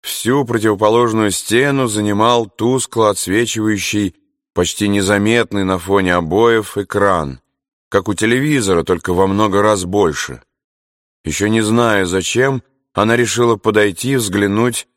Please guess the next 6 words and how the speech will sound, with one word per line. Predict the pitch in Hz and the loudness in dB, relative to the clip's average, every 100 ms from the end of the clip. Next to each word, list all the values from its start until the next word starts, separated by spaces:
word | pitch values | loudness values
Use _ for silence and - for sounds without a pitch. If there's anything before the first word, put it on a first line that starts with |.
| - | -8
на | 92 | -4
него | 101 101 104 | 0 0 0
поближе. | - 101 95 104 110 98 80 71 60 _ _ _ _ _ | 2 0 0 -2 0 -2 -2 -6 -8 _ _ _ _ _
Идти | - 85 - 120 123 | -6 -6 -4 -2 0
было | 98 110 107 | 2 2 2
неудобно. | 104 104 101 92 101 87 69 69 | 2 0 -2 0 2 2 0 -8